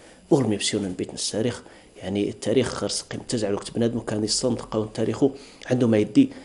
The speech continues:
أدي بدأ يتحس يماس باللي يبسيون اللي تصار دي سني مارو، أغلب يبسيون قطع نياس يقبل.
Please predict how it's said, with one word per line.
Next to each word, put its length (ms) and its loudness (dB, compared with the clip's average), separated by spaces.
أدي 140 4
بدأ 140 4
يتحس 380 0
يماس 260 4
باللي 400 4
يبسيون 440 6
اللي 140 6
تصار 340 2
دي 160 -4
سني 200 0
مارو، 280 4
أغلب 160 6
يبسيون 360 4
قطع 220 6
نياس 260 0
يقبل. 240 -2